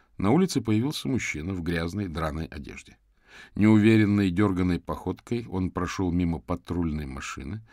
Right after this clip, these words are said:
и в свете фонаря Ханна заметила тёмные пятна на его сухих губах. Ей доводилось встречать наркоманов, ведущих идеальный образ жизни. Стабильная работа, счастливая семейная жизнь, всякое бывает. Но это был классический нарик.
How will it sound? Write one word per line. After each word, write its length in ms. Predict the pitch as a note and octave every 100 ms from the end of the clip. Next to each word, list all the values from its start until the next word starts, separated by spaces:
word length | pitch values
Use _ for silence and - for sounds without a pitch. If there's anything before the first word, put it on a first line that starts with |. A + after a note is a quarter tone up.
| - -
и 180 | - C#3+
в 80 | -
свете 300 | A#2 B2+ B2+
фонаря 360 | - G#2 A2 A2+
Ханна 300 | G#2+ G#2 F2+
заметила 480 | F2+ G2 G#2 F#2
тёмные 380 | F2 G2+ F#2+ F#2
пятна 400 | - G#2 - -
на 100 | C#2+
его 200 | C2+ C2+
сухих 460 | - D#2 - D2+ C2+
губах. 500 | D2 C2 - - - _ _ _ _ _ _ _ _
Ей 140 | C2
доводилось 580 | C2 C#2 G#2 G#2 G2+ -
встречать 640 | - - F#2 E2+ F#2 -
наркоманов, 760 | F2 E2+ - D#2 E2+ F#2 D#2 - -
ведущих 580 | E2 D#2 E2 - -
идеальный 560 | F2+ D2+ F2+ E2+ E2 E2+
образ 320 | E2 E2 F#2+
жизни. 440 | G#2 A#2+ - - - _ _ - - -
Стабильная 560 | - G2+ F#2+ G#2 F2
работа, 400 | D2 E2 C3+ G2
счастливая 580 | E2+ F2 - G2+ F#2+ F2
семейная 600 | - F#2 F2 E2 D2+ C2
жизнь, 340 | C#2 F2+ A1 -
всякое 360 | - - C2+
бывает. 440 | - G#2 - - _ _ _ _ _ _
Но 240 | G2 G2
это 320 | F#2 F#2+ -
был 300 | A2 G#2+ G#2+
классический 1000 | G#2 G2+ G2+ - - - - - - E2+
нарик. 680 | C#2+ E2+ - - - - -